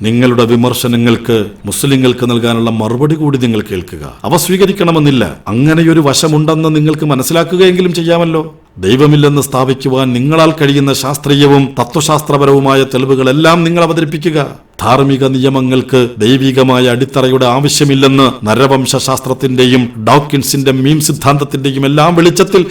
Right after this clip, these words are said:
നിങ്ങൾ സമർത്ഥിക്കുക. ദൈവമുണ്ടെന്നതിനും സദാചാര നിയമങ്ങൾ ആവശ്യമാണെന്നതിനും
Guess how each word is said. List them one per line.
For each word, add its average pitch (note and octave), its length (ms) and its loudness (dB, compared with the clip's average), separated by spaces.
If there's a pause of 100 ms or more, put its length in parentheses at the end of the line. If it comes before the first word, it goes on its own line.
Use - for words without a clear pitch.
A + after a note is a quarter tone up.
(180)
നിങ്ങൾ F3 200 2
സമർത്ഥിക്കുക. D#3 600 -4 (380)
ദൈവമുണ്ടെന്നതിനും A2 1000 0 (360)
സദാചാര B2 600 2
നിയമങ്ങൾ A#2+ 520 2
ആവശ്യമാണെന്നതിനും B2+ 960 2